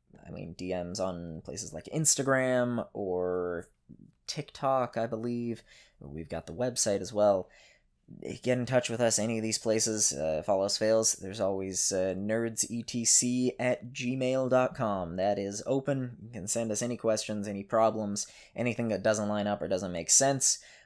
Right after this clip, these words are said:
We will, uh, get that back to you, get it answered, so that we can move on forward with the rest of the, rest of the plot line, the rest of the story, and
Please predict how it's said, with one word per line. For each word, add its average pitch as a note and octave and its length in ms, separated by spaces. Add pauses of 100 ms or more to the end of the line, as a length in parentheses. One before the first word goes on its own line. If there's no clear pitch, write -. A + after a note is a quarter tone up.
We F#2 180
will, F#2 480
uh, F#2+ 200 (200)
get F#2 200
that G2+ 200
back A2 300
to B2+ 100
you, A2+ 220
get G#2+ 220
it G2+ 100
answered, B2 420
so G#2 280
that G#2 200
we G2 100
can G#2+ 260 (120)
move B2 240
on A#2+ 220
forward A#2+ 420 (460)
with G#2+ 120
the G#2 80
rest G#2+ 300
of G2+ 380
the, A2 380 (100)
rest C#3 260
of D#3+ 60
the D#3 60
plot F3 280
line, G#2+ 300
the G#2 80
rest A#2 220
of A2+ 40
the A2+ 60
story, C3+ 420 (560)
and E3+ 320